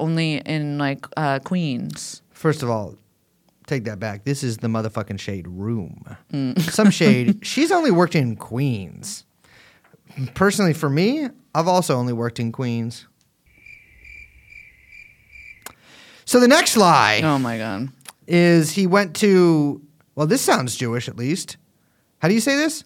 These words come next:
Speaker 1: Baruch College.
Speaker 2: Eh, what's Baruch College?
Speaker 1: Uh, I don't know. It's a college.
Speaker 2: It's a college. He
Speaker 1: Yeah.
Speaker 2: says he went there in twenty ten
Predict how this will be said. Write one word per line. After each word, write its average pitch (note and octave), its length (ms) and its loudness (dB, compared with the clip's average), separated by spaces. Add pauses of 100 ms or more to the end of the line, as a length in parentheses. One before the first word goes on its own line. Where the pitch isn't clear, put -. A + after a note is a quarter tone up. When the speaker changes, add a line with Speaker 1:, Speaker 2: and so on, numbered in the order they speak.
Speaker 1:
Baruch G3 580 2
College. D3+ 720 0 (380)
Speaker 2:
Eh, D#3 120 -4
what's F#3 240 2
Baruch G3 340 4
College? C#3 520 -2 (380)
Speaker 1:
Uh, D#3 640 2
I D#3 120 0
don't G#3+ 100 0
know. C#3 100 2
It's C#3 120 -2
a - 40 -2
college. C3+ 480 0
Speaker 2:
It's C3+ 100 -6
a C3+ 60 -4
college. C3 400 0
He D3 80 -2
Speaker 1:
Yeah. E3 80 4
Speaker 2:
says C3+ 120 6
he G3 60 2
went F3+ 220 0
there F3+ 120 2
in D#3 120 -2
twenty F#3+ 320 0
ten E3+ 420 2